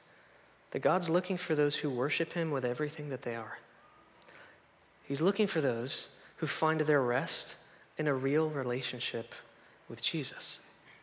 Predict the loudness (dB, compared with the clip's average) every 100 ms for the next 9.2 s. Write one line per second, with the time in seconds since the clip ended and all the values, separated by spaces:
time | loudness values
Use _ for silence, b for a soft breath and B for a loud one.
0 | -20 -20 -18 B B B B 4 6 6
1 | 6 4 2 2 2 0 -2 -4 -14 -20
2 | -18 -6 -2 0 0 2 0 0 -6 -10
3 | -20 -20 -10 -4 -4 -2 -4 -6 -8 -10
4 | -12 -14 -20 -20 _ _ _ _ -20 B
5 | B B 8 8 8 4 2 2 0 -4
6 | -14 -20 -20 -14 -2 2 4 4 4 0
7 | 0 -2 -4 -6 -6 -6 -10 -12 -16 -20
8 | -20 -20 -20 -20 _ -8 -4 -2 0 0
9 | -2